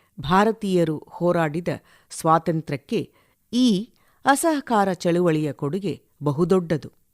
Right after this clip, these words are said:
ಅನೇಕ ಇತಿಹಾಸಕಾರರು ಮತ್ತು ರಾಷ್ಟ್ರೀಯ ನಾಯಕರು ಗಾಂಧೀಜಿಯವರ ನಿರ್ಧಾರ ಸರಿಯಾದದ್ದೆಂದು ನಂಬುತ್ತಾರೆ. ಗಾಂಧೀಜಿಯವರು ಚಳುವಳಿಯನ್ನು ನಿಲ್ಲಿಸದೇ ಹೋಗಿದ್ದರೆ, ಭಾರತವು ಬಂಡುಕೋರರ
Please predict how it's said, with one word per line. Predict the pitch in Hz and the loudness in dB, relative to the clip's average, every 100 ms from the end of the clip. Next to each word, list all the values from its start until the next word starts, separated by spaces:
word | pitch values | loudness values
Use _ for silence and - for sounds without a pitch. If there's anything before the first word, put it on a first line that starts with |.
| _ _ _ _ - | _ _ _ _ 2
ಅನೇಕ | 247 330 359 277 - | 4 4 2 0 -2
ಇತಿಹಾಸಕಾರರು | 185 214 202 208 - 175 160 151 170 165 - _ 165 | -2 0 2 2 0 -4 -2 -2 -2 -6 -10 _ -4
ಮತ್ತು | 165 - 151 | -2 -2 -2
ರಾಷ್ಟ್ರೀಯ | 160 180 - 254 254 180 | 2 2 0 -4 -2 0
ನಾಯಕರು | 143 135 123 202 139 - - - - | -2 -6 -6 -8 -8 -10 -20 -20 -4
ಗಾಂಧೀಜಿಯವರ | 170 208 233 262 262 262 202 175 160 | 4 6 6 4 2 4 2 2 -2
ನಿರ್ಧಾರ | 147 156 131 156 156 190 - _ _ - | -2 -2 -2 -2 -2 -4 -10 _ _ 0
ಸರಿಯಾದದ್ದೆಂದು | 220 226 294 254 165 135 147 151 185 - _ | 4 4 4 2 0 -4 -4 -4 -6 -10 _
ನಂಬುತ್ತಾರೆ. | 151 160 196 - 143 113 - _ _ _ _ 165 | -2 0 -2 -4 -8 -8 -14 _ _ _ _ 0
ಗಾಂಧೀಜಿಯವರು | 165 165 151 160 165 143 151 254 _ _ _ | 2 2 0 -2 0 0 -2 -6 _ _ _
ಚಳುವಳಿಯನ್ನು | - 262 339 349 285 220 185 | 4 6 6 4 4 4 2
ನಿಲ್ಲಿಸದೇ | 170 185 233 254 220 185 | 2 2 2 0 0 0
ಹೋಗಿದ್ದರೆ, | 175 160 147 139 196 220 - _ _ _ 131 | 0 -2 -4 -6 -4 -4 -6 _ _ _ -4
ಭಾರತವು | 143 202 233 - 165 175 - _ - | 4 4 4 0 -4 -6 -12 _ 2
ಬಂಡುಕೋರರ | 220 262 320 311 202 170 190 | 4 6 4 4 4 4 0